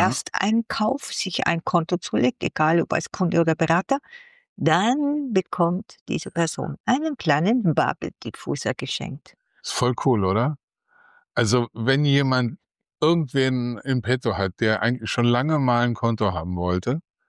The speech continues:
Speaker 2: dann wird's jetzt allerhöchste Eisenbahn, weil überlegt euch mal,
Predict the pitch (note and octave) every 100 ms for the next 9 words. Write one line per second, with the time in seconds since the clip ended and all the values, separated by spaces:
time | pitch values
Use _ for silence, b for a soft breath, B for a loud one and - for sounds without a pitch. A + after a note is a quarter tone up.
0 | b b b b - A#2+ B2 G2+ B2 C3
1 | - C3 - - A#2 B2 G#2 A2 - A2
2 | E2 G2+ G#2 E2+ D#2+ G2 G#2 A#2+ A#2+ A#2
3 | A#2 C#3+ - G#2+ G2 G2 G2 A2 C#3+